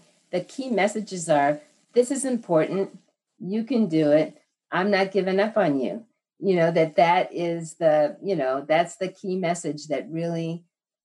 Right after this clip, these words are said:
encourages students, particularly those students who don't get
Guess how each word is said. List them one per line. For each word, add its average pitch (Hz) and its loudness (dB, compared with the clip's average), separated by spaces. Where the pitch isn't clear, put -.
encourages 170 0
students, 175 -2
particularly 247 -4
those 170 -2
students 160 -4
who 175 -6
don't 175 -4
get - 2